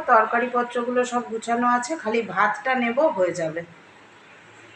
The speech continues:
দেরিতে স্নান করার ফল দেখো, চুল এখনো পুরো ভেজা। ঠিক আছে, যেতে যেতে শুকিয়ে যাবে। আর আজকে এখন বাজে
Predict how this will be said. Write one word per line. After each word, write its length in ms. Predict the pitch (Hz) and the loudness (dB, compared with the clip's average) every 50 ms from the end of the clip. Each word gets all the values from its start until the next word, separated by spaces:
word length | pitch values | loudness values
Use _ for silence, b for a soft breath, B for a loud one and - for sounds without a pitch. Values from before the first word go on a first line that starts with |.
| _ _ _ _ _ _ _ - - - - - - - 208 | _ _ _ _ _ _ _ -20 -20 -20 -20 -20 -20 -14 -8
দেরিতে 420 | 208 214 214 220 233 226 262 269 | -4 -4 -2 -2 -4 -2 -2 -2
স্নান 340 | 262 262 254 233 233 240 233 | -2 -2 -2 -2 -2 -2 -2
করার 260 | - 233 233 240 240 | -2 -2 0 0 -2
ফল 400 | 240 - - 220 208 190 190 185 | -4 -6 -6 -6 -4 -4 -4 -6
দেখো, 260 | 180 180 175 185 202 | -6 -8 -8 -10 -12
চুল 340 | 175 - - 254 254 262 247 | -12 -12 -12 -10 -10 -6 -4
এখনো 340 | 214 196 190 - 226 240 233 - - | -4 -4 -4 -6 -8 -10 -10 -10 -10
পুরো 220 | 214 214 214 208 | -6 -4 -2 -4
ভেজা। 400 | 185 156 156 156 156 170 160 156 B B B B B B - | -4 -6 -12 -12 -12 -12 -14 -14 B B B B B B -4
ঠিক 180 | - 359 381 | -4 -2 0
আছে, 240 | 466 - - - 196 | 0 -2 -4 -6 -8
যেতে 240 | 175 185 190 185 208 | -8 -8 -8 -6 -6
যেতে 240 | 208 214 208 220 214 | -6 -6 -6 -6 -8
শুকিয়ে 400 | - - 208 - - 196 185 180 | -8 -10 -12 -12 -10 -8 -8 -6
যাবে। 260 | 180 175 165 170 180 175 B B B B B B B - | -6 -8 -8 -10 -12 -14 B B B B B B B 0
আর 160 | 202 196 196 | 2 4 4
আজকে 500 | 196 196 196 - - - 254 247 247 240 240 | 4 2 0 -2 -8 -4 -2 -2 -2 -2 -4
এখন 380 | 233 208 208 - 254 254 254 254 | -8 -10 -8 -8 -8 -6 -6 -2
বাজে 440 | 240 233 233 233 240 254 269 311 | -2 -4 -4 -2 -4 -4 -4 -4